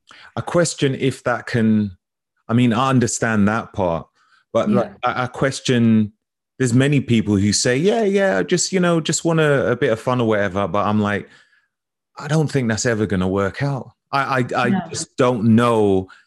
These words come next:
Speaker 1: where two people can be like, "Do you know what? Yeah, we'll, we'll cut off at this point. Uh, like, if you find that
Speaker 2: Oh,
Speaker 1: you
Speaker 2: I see.
Speaker 1: found someone, then, yeah, let's just call it a day." It just doesn't,
Speaker 2: It,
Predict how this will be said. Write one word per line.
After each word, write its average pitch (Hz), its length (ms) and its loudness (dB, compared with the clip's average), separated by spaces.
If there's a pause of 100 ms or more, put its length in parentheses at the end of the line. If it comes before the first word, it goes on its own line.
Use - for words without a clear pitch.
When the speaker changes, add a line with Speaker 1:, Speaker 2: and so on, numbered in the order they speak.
(200)
Speaker 1:
where 104 180 0
two 113 240 0
people 104 420 0
can 101 260 -2
be 95 140 0
like, 90 400 0
"Do - 80 -4
you 269 40 2
know 349 100 4
what? 202 340 0
Yeah, 143 420 0
we'll, 139 360 2
we'll 131 240 2
cut 143 240 -2
off 131 220 -2
at 110 100 -2
this 117 200 0
point. 107 440 -2 (320)
Uh, 104 220 0
like, 107 260 -2
if 110 180 -4
you 139 120 2
find 135 280 0
that - 80 0
Speaker 2:
Oh, - 60 2
Speaker 1:
you - 80 2
Speaker 2:
I 196 60 -2
see. - 40 -16
Speaker 1:
found 113 280 2
someone, 101 640 2
then, 117 340 -2
yeah, 233 320 0
let's 202 220 0
just 247 160 -2
call 196 220 2
it - 80 2
a 170 40 0
day." 170 420 0 (260)
It 139 80 0
just 165 280 0
doesn't, 190 300 4
Speaker 2:
It, - 220 -12